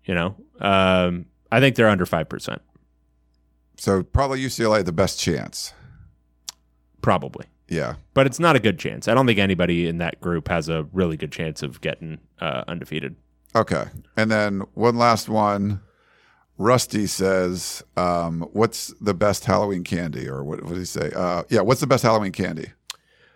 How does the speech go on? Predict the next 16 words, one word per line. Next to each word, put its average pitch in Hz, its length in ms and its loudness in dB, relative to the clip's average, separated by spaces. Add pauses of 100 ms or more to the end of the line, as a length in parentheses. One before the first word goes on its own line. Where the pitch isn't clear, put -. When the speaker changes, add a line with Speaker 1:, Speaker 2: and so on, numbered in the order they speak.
(160)
Speaker 1:
Uh, 107 400 6
hundred 135 340 0
grand 123 280 2
is 135 80 -4
pretty 143 180 0
good. 135 220 4 (400)
Speaker 2:
I 90 80 -6
do 110 140 0
like 131 160 4
those. 98 360 2 (340)
Speaker 1:
Uh, 95 560 2
Reese's 117 560 0 (140)
general, 113 500 2 (260)
any. 113 320 0 (340)
Speaker 2:
Any 113 180 0
Reese's. - 560 -8